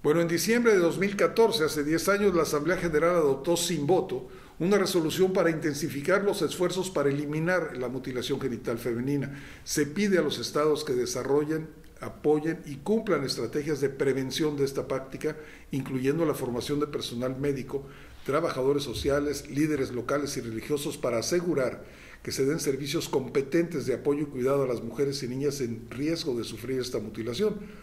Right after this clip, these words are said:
o que ya la hayan sufrido. Aunque la mutilación es una práctica que tiene más de mil años, hay motivos para pensar que se puede acabar con ella en una generación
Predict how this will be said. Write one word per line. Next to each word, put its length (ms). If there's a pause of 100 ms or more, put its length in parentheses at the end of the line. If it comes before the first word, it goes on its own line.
o 140
que 120
ya 140
la 100
hayan 200
sufrido. 400 (580)
Aunque 260
la 100
mutilación 520
es 80
una 180
práctica 480
que 120
tiene 240
más 180
de 100
mil 360
años, 480 (420)
hay 140
motivos 440
para 240
pensar 320
que 100
se 120
puede 220
acabar 420
con 180
ella 180
en 80
una 180
generación 580